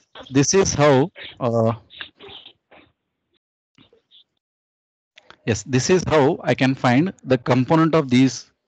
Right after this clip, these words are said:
the x component of force F one and F two. Now, if I try to find out the net force in x direction, I will try to find net force in x direction. So both are positive.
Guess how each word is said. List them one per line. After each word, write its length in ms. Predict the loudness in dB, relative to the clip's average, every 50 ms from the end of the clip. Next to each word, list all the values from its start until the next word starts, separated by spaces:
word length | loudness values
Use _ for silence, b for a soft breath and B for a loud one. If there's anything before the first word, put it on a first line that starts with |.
| _ _ _ _ -4
the 300 | 0 2 2 2 2 0 0
x 200 | -2 -2 -2 -2
component 400 | -2 -2 0 2 0 0 0 0
of 80 | -2
force 240 | -2 -2 -2 0 0
F 180 | -2 -4 -2 -2
one 160 | -2 -2 -2
and 180 | 0 0 0 0
F 160 | 0 -2 -4 -8
two. 120 | -10 -10 B B B B B B B B B
Now, 320 | 0 2 4 4 4 2
if 180 | 0 -2 0 2
I 140 | 2 2 2
try 200 | 4 2 2 2
to 180 | 2 2 0 0
find 320 | 0 0 0 2 4 4
out 240 | 4 2 2 -2 -6 -20 B B B B B B B
the 400 | -4 0 2 4 4 4 2 0 _ _ _ _ _ _ -8
net 380 | -4 0 2 2 0 0 -4
force 520 | -8 -4 0 0 0 -2 -4 -12 -18 -20 -20 _ _ -2
in 120 | 0 2 2
x 180 | 2 0 0
direction, 540 | 0 2 2 2 0 -2 -4 -4 -4 -6 -8 _ _ _ _ _ _ _ _ _ _ _ _ _ -10
I 80 | -6 -4
will 120 | -4 -4
try 160 | -2 -2 -2 -4
to 80 | -4 -6
find 260 | -6 -4 -4 -2 -2
net 220 | -2 -2 -4 -6
force 280 | -4 -2 -2 -2 -2 -2
in 120 | -4 -4
x 140 | -4 -4 -4
direction. 420 | -4 -4 -4 -4 -4 -6 -6 -6 -6 _ b b b b b
So 180 | b -2 -2 0
both 240 | 2 2 2 2 4
are 140 | 2 2
positive. 540 | 2 0 -2 -2 -2 0 0 0 0 -2 -4